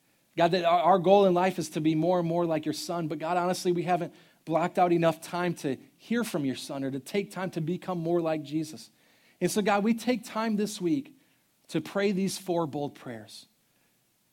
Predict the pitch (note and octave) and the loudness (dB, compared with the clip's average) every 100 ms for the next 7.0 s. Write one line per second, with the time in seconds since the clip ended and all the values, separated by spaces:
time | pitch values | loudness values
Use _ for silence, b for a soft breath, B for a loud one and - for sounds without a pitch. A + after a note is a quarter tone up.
0 | _ E3 F3 F3+ F#3 G#3+ G#3 G3 F3 - | _ -2 0 4 4 4 4 4 2 0
1 | G3+ G3+ F#3+ F#3+ - F3 F#3+ - F#3+ F#3 | -2 0 0 0 -4 -6 -6 -4 -4 -4
2 | F#3 D3+ F#3 D#3+ F3 - - D3+ D#3+ F3+ | -4 -4 -2 -4 -6 -12 -18 -4 2 2
3 | D#3 D3+ A#2 - b b b b D#3+ F#3+ | 2 -2 -4 -12 b b b b -4 0
4 | F3+ F#3+ D#3 A3+ G3 A3+ - G#3 F3 G3+ | 4 4 2 0 -2 -4 -2 -2 0 0
5 | F3+ F#3 - D#3+ D3+ - F#3+ G3 - F3+ | 0 -2 -4 -6 -6 -6 -4 -4 -4 -6
6 | F3 F#3+ F#3 E3 E3 - - C#3 B2 A#2 | -4 -6 -4 -4 -6 -8 -10 -8 -8 -10